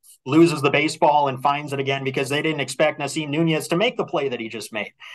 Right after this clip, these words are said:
So, uh, no, he was a lot of fun to watch in the field. And I mentioned before, just his ability to get on base, even when he's not hitting the ball well, uh, that makes you a very dangerous player. On base percentage is,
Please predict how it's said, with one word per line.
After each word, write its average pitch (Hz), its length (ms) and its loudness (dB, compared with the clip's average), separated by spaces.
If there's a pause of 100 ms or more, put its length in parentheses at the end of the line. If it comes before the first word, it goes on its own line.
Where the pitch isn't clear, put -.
(100)
So, - 180 4
uh, 113 680 6
no, 127 300 4
he 160 140 6
was 180 140 4
a 156 40 4
lot 156 200 8
of 151 100 2
fun - 120 6
to 143 80 2
watch 139 260 4
in 135 60 -6
the 127 80 -4
field. 131 460 0 (400)
And 120 440 0 (360)
I 120 100 2
mentioned 135 380 0
before, 123 440 2
just 123 260 -6
his 135 160 -4
ability 131 600 2
to - 120 -12
get 127 140 0
on 127 180 2
base, 127 500 -2 (240)
even 165 300 0
when 143 160 2
he's 120 240 -8
not 131 300 2 (260)
hitting 147 280 -4
the 139 80 0
ball 135 280 2
well, 135 440 2 (340)
uh, 110 340 2
that 135 240 0
makes 131 300 -6
you 123 140 -2
a 113 60 -4
very 123 240 -2
dangerous 120 420 -4
player. 107 420 0
On 131 180 2
base 135 220 0
percentage 131 540 -4
is, - 440 -6